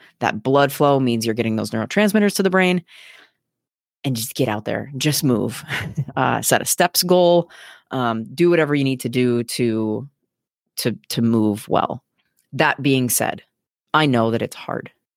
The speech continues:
I know that it's, it's simple, but it's not easy. I know you might be thinking, like, "Okay, well, I get, you know, twenty-five thousand steps in a day already without even,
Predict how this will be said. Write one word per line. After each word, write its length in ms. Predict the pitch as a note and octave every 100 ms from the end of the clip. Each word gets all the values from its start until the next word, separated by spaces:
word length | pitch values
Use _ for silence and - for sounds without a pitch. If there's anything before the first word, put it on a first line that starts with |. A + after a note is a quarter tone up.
| _
I 80 | C#3
know 240 | C3 B2+ A#2+
that 120 | A#2
it's, 400 | - - - - _ _ _
it's 180 | A2+ -
simple, 420 | - D#3 B2 C3
but 140 | A#2+ G#2+
it's 160 | -
not 160 | A2+ G#2+
easy. 440 | A2+ G2 - G2 D#3+ _ _ -
I 80 | B2
know 240 | A#2+ A2+
you 240 | A2+ A#2
might 260 | A#2 B2+ C3
be 100 | B2+
thinking, 460 | A#2 A#2+ B2 A#2 A2+
like, 320 | G#2+ G#2+ - _ -
"Okay, 240 | C3+ F#3+
well, 100 | B2
I 120 | B2 B2
get, 200 | C3 -
you 60 |
know, 120 | B2 -
twenty-five 520 | - F3 D#3 D3+ C#3
thousand 440 | D#3+ D3 C#3 C3 C#3 - - -
steps 300 | - - C#3+
in 80 |
a 40 | C3+
day 160 | C#3
already 380 | C3+ C3 E3+ D3+
without 340 | B2+ B2+ C3 C3
even, 520 | C3+ B2+ B2 A#2+